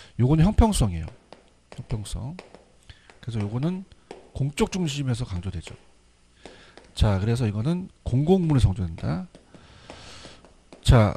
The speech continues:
그럼 시험 문제 나왔던 게, 자, 민간부문에서 마-, 바-, 강조되는 것은 고-,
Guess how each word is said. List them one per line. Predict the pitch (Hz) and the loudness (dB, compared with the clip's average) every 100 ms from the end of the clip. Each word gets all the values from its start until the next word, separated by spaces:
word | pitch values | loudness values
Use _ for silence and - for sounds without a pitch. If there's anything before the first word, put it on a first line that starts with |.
| - | -4
그럼 | 156 170 | -2 0
시험 | 220 233 | 0 2
문제 | 233 | 4
나왔던 | 196 120 120 | 4 4 -2
게, | 131 165 95 - _ _ _ - _ | -4 -2 -2 -6 _ _ _ -20 _
자, | - 95 | 2 2
민간부문에서 | 113 175 220 220 214 202 | 2 4 4 4 4 4
마-, | 127 123 - - _ - | 6 4 0 -18 _ -8
바-, | - - - | -4 -4 -4
강조되는 | - 120 165 160 147 | -2 2 4 4 2
것은 | 135 131 170 185 - | 0 -2 -2 -4 -10
고-, | - | -14